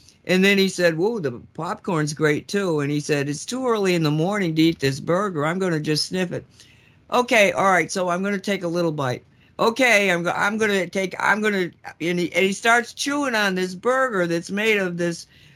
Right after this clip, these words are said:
bug meal. And the, and they're having this conversation, uh,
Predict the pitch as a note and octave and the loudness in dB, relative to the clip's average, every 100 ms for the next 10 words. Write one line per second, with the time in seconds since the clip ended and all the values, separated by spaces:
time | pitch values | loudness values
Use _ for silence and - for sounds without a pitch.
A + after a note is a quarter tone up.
0 | - F#3 B3 B3+ A3+ F#3 D#3 C#3+ D3+ - | -12 -2 0 0 2 2 2 -2 -6 -16
1 | _ _ - F#3+ F#3 F#3 F3+ - - F#3+ | _ _ -4 -2 0 0 0 -4 -4 -2
2 | G3 G3+ A3 A#3 A#3 G#3 F#3+ F#3 G#3+ G#3+ | 0 0 0 0 0 2 0 0 -4 -2
3 | G#3+ G3 F#3 G#3+ A#3 A#3 G3 F3 D#3+ - | -2 -4 -4 -2 -2 -2 -2 0 -2 -4
4 | E2+ - A#2 - | -12 -18 -20 -14